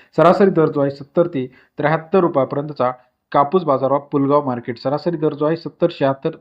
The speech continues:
ते त्र्याहत्तर रुपयापर्यंतचा आजचा बाजारभावाची अपडेट आहे.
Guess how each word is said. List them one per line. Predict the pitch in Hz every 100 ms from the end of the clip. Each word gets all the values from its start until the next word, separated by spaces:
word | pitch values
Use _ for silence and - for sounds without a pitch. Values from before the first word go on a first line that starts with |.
| -
ते | 165
त्र्याहत्तर | 165 175 131 156
रुपयापर्यंतचा | 143 135 123 135 151 - 127 123 - _ _ -
आजचा | 135 - 185
बाजारभावाची | 143 127 123 135 139 131 180
अपडेट | 127 113 123
आहे. | 123 117